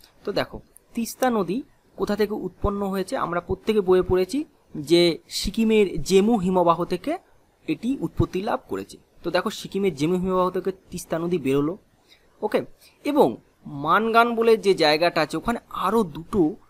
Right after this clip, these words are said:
উপনদী বা নদীর মিলিত প্রবাহ এসে মিশেছে। কোন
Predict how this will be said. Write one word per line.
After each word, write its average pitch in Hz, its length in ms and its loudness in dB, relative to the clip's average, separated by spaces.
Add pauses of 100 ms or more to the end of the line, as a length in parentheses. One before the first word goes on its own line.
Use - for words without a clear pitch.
(520)
উপনদী 190 500 0
বা 208 160 0
নদীর 160 320 -2
মিলিত 165 360 -2 (600)
প্রবাহ 170 340 0
এসে 143 220 -6
মিশেছে। 127 380 -10 (180)
কোন 220 120 0